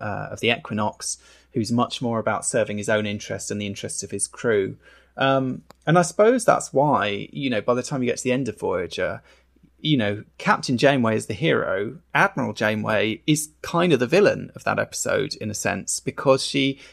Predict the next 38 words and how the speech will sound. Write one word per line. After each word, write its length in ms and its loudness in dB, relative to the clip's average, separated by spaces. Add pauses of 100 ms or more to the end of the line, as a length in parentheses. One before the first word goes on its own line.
you 80 0
know, 80 2
even 300 4
though 200 4
her, 460 4
her 140 0
motives 480 0
are 40 -8
totally 360 0
understandable, 880 2
are 60 -8
totally 640 0 (320)
sympathetic 760 0
in 80 0
a 40 2
way, 240 6
you 100 2
know, 80 0
you 60 -4
can 140 -6
kind 160 -4
of 60 0
understand 320 0
why 80 -2
she 100 -10
does 180 0
that. 160 0
But 200 2 (320)
in 120 2
terms 280 2
of 60 -8
the 100 0
sort 160 0
of 60 -2
function 340 -2
of 60 -10
the 60 -6
story, 680 4